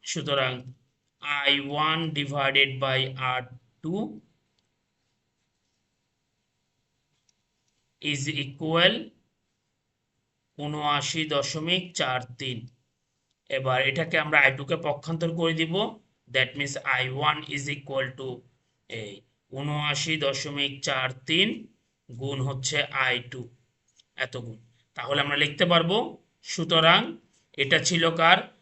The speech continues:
মানিকগঞ্জের ভূমিকম্পের তীব্রতা রাঙ্গামাটির ভূমিকম্পের তীব্রতার চেয়েও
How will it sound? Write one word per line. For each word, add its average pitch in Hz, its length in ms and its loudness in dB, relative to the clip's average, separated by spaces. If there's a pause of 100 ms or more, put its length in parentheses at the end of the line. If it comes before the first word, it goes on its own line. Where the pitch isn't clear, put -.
(260)
মানিকগঞ্জের 160 880 4
ভূমিকম্পের 165 560 2 (100)
তীব্রতা 175 500 4 (1000)
রাঙ্গামাটির 180 680 8
ভূমিকম্পের 165 680 4
তীব্রতার 165 460 0 (100)
চেয়েও 196 260 8